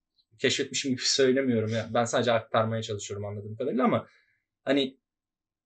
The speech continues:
kötü bir miras devrettiğini de söylemek lazım ya. Biraz böyle çekinerek konuştum ama yani evet sanat, sanat konusunda bizim hani sosyalistlerin,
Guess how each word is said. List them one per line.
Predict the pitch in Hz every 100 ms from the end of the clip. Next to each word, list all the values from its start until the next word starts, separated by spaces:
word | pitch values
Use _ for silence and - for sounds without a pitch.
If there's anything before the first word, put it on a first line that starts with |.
| _ _
kötü | 226 233
bir | 254
miras | 220 208 208 208
devrettiğini | 196 185 185 190 175
de |
söylemek | 160 170 170 123 -
lazım | 110 101 104
ya. | 110 123
Biraz | 151 143
böyle | 143
çekinerek | 139 131 156 156 151 143
konuştum | 131 127 156
ama | 135 117
yani | 117 120 117 - _ _ _ _ _ _ _ _ _
evet | 175 160 -
sanat, | 160 185 - -
sanat | 120 165 196 202 -
konusunda | 180 165 165 175 175
bizim | 160 185 185 - _ _
hani | - 131 131 127 _ _
sosyalistlerin, | - - 139 165 156 - 165 165 165 -